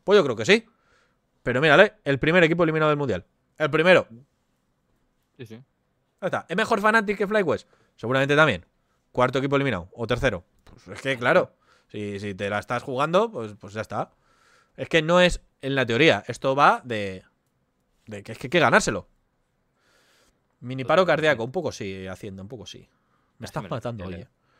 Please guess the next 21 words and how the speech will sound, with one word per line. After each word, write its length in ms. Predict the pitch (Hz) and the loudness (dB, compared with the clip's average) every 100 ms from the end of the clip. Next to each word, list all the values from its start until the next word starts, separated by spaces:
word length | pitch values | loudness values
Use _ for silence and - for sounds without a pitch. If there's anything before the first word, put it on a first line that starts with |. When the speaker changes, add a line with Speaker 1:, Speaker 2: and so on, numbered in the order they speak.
| _ _ | _ _
Speaker 1:
Te 80 | - | -6
voy 80 | 110 | -2
a 40 | |
Speaker 2:
Manda 60 | 131 | -2
esa 40 | |
Speaker 1:
quitar, 300 | 135 143 135 | 0 2 2
te 60 | 87 | 2
voy 60 | 135 | 2
a 40 | |
Speaker 2:
barra. 40 | |
Speaker 1:
quitar 240 | 143 143 117 | 2 2 0
el 100 | 98 | 0
trueno, 320 | 113 104 95 | -6 -8 -10
eh. 60 | 131 _ _ _ _ _ _ _ - _ _ _ _ | -14 _ _ _ _ _ _ _ -20 _ _ _ _
Speaker 2:
Bueno, 160 | - 92 | -20 -18
antes, 340 | 101 101 120 _ | -16 -12 -14 _
antes 220 | 107 104 | -16 -12
me 60 | 127 | -12
acuerdo 180 | 120 127 | -10 -10
que 60 | |
dijiste 440 | 120 110 110 135 | -12 -14 -14 -14